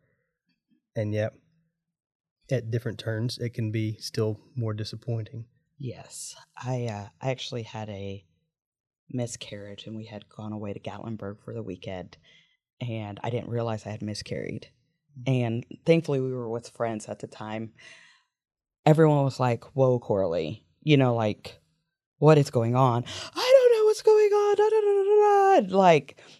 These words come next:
Speaker 2: like, they were just, just trying to be there, you know, like, and be,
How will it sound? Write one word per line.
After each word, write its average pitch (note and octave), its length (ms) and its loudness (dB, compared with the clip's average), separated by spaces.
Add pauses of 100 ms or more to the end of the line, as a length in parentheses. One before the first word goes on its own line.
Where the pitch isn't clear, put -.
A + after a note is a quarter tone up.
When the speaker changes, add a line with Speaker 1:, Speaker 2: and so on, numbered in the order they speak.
(160)
Speaker 2:
like, D#3+ 240 8
they F#3 120 8
were A3+ 100 8
just, G3+ 380 0 (280)
just G#4 240 2
trying F4 200 4
to A#3 40 4
be F3 160 0
there, D3+ 520 6 (140)
you F#3+ 120 6
know, F3 240 8
like, D#3+ 220 4
and D3+ 140 2
be, C#3+ 360 -2